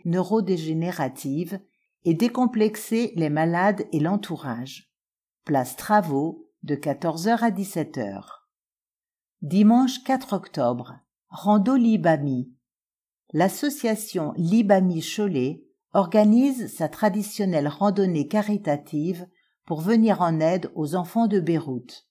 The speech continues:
Trois parcours sont proposés, neuf, douze et seize kilomètres. Tarif, sept euros adultes, deux euros jeunes, de dix à seize ans.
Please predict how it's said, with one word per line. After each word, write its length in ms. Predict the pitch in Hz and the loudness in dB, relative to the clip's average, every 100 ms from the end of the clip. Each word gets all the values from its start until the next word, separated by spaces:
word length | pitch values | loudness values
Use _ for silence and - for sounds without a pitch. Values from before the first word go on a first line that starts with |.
| _ _ _ _ _ _ _ | _ _ _ _ _ _ _
Trois 280 | - - 247 | -6 2 4
parcours 420 | 254 240 - 247 | 4 0 -2 -6
sont 180 | - 214 | -2 -2
proposés, 840 | 208 208 - 170 160 143 123 117 _ _ _ - | 0 -2 -2 -4 -4 -2 -4 -6 _ _ _ -6
neuf, 500 | 147 143 208 - - - | 0 2 2 -2 -16 -10
douze 500 | 156 180 214 247 214 | -2 2 2 2 0
et 100 | 185 | -2
seize 300 | - 220 214 | -2 -2 -2
kilomètres. 800 | - 208 170 151 117 110 - - _ _ _ _ _ _ - | -2 -4 -2 -2 -4 -6 -10 -20 _ _ _ _ _ _ -2
Tarif, 640 | 156 139 151 208 220 - _ | -2 0 0 0 -2 -8 _
sept 340 | - 240 240 | -4 -2 0
euros 240 | 233 190 165 | 0 2 0
adultes, 640 | 151 151 151 185 - - _ _ | 0 0 -2 -2 -6 -20 _ _
deux 320 | 156 190 175 | 0 2 2
euros 320 | 202 196 226 214 | 0 0 0 0
jeunes, 540 | 156 143 120 123 123 _ - | -2 -2 -2 -4 -6 _ -12
de 120 | 143 | -6
dix 400 | 135 151 208 208 - | -4 -2 -4 -4 -12
à 120 | 143 | -12
seize 320 | - 190 165 | -8 -6 -6
ans. 180 | 120 82 | -8 -10